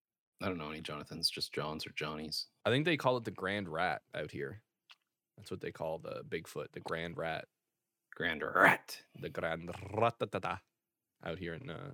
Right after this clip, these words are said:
Speaker 2: in the bridge, as we call it, in the bridge. Yeah, in the, in Kitchie and in Waddy and in the bridge.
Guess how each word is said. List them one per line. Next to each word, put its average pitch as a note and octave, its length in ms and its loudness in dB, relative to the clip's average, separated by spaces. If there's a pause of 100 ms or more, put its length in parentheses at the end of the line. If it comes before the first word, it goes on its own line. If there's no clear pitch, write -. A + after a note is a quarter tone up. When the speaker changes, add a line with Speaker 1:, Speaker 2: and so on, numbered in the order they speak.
Speaker 2:
in F2+ 100 -8
the E2+ 60 -8
bridge, F2 480 -2
as F2 120 -10
we - 80 -10
call E2 280 -2
it, D2 160 -6
in F2+ 60 -14
the D#2+ 60 -12
bridge. D2 500 -6 (1500)
Yeah, A1+ 280 -6 (220)
in D#2 180 -8
the, D2 200 -8
in E2 300 -8
Kitchie B2 500 -2
and E2+ 380 -4
in D#2+ 340 -8
Waddy A2+ 600 4
and D#2+ 340 -4
in E2 160 -6
the D#2 60 -4
bridge. E2 600 0